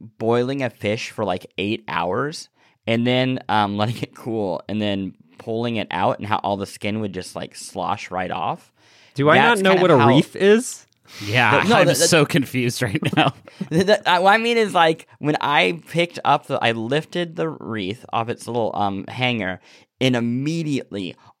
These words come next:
Speaker 1: all of the pines just
Speaker 2: Oh.
Speaker 1: everywhere, all over me.
Speaker 2: So,
Speaker 1: What-,
Speaker 2: so you're saying the
Speaker 1: whatever
Speaker 2: pines
Speaker 1: sap
Speaker 2: are the
Speaker 1: remained.
Speaker 2: skin of the wreath?
Speaker 1: Yeah, I think that's right. And then, like, the
Speaker 2: Yeah.
Speaker 1: bones are, like, the, the wood of the,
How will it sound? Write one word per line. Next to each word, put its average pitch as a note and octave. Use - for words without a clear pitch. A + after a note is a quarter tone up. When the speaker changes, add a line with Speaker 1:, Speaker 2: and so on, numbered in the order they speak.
Speaker 1:
all C#3
of B2
the A#2
pines G#2+
just A2
Speaker 2:
Oh. G#2
Speaker 1:
everywhere, F#2+
all B2+
over A2
me. F2
Speaker 2:
So, -
Speaker 1:
What-, A#2
Speaker 2:
so D#3+
you're F3
saying G#3+
the F3
Speaker 1:
whatever D3
Speaker 2:
pines D3
Speaker 1:
sap A#2+
Speaker 2:
are C#3
the A#2
Speaker 1:
remained. A2+
Speaker 2:
skin C#3+
of C3
the A#2+
wreath? A2+
Speaker 1:
Yeah, G#3+
I G3
think D#4+
that's C3
right. G#2
And C3
then, C#3+
like, C3
the A#2
Speaker 2:
Yeah. A2
Speaker 1:
bones C3
are, G#2+
like, G2+
the, G#2
the G2
wood A2
of C#3+
the, C#3+